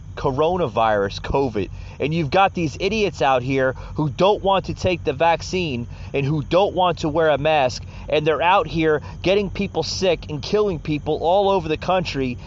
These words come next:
And some of these countries won't let you go there, according to Charles Barkley. That's, it's coming out of his now-, mouth, not mine. And then he goes into saying, that the, uh, yeah, the Baseball Hall of Famer added that,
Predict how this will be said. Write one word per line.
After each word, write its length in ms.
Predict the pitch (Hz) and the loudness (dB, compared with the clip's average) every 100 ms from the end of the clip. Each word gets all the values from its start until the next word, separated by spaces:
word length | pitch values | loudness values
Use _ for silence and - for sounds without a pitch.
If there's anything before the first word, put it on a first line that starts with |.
| - - | -10 -4
And 180 | 151 | -4
some 240 | - 208 214 | 2 2 4
of 60 | |
these 200 | 185 165 | 0 -2
countries 480 | - 180 170 170 135 | -2 -2 0 -2 -2
won't 260 | 135 180 120 | 0 0 0
let 180 | 170 165 | 0 0
you 140 | 160 | -2
go 300 | 123 170 180 | 2 2 2
there, 320 | 127 98 87 | 2 0 0
according 540 | - 156 139 165 170 147 | 0 -2 -2 -2 -2 -2
to 100 | 135 | -6
Charles 400 | - 156 143 120 | 0 2 2 2
Barkley. 460 | 95 139 131 110 95 | 2 2 2 0 0
That's, 300 | 117 - - - - - | -2 -6 -14 -14 -14 -14
it's 100 | - - - - | -14 -14 -10 -2
coming 220 | 156 143 | 0 2
out 140 | 135 | 2
of 80 | 107 | 2
his 220 | 147 139 | 0 -2
now-, 240 | 104 95 95 | -2 -2 0
mouth, 340 | 104 95 85 139 | 0 0 0 -2
not 160 | 127 | -2
mine. 340 | 117 113 90 82 - - - - - - - - - | 0 0 0 -4 -12 -14 -14 -14 -14 -14 -14 -14 -4
And 80 | 180 | 0
then 80 | 233 | 2
he 80 | 226 | 4
goes 260 | 214 196 | 4 4
into 200 | 175 190 | 0 -4
saying, 500 | - 208 196 160 139 - - - - - - | 2 4 4 2 -2 -8 -14 -14 -14 -8 0
that 200 | 170 - | 0 2
the, 220 | 165 165 | 0 4
uh, 200 | 165 151 147 | 4 4 2
yeah, 240 | 185 175 | 2 2
the 120 | 135 | 2
Baseball 540 | 107 190 185 - 190 165 | 0 0 0 0 2 4
Hall 220 | 185 170 | 4 2
of 80 | - | 2
Famer 440 | 170 175 143 135 | 0 0 0 2
added 380 | 151 147 139 107 | 4 4 2 2
that, 200 | 139 | 2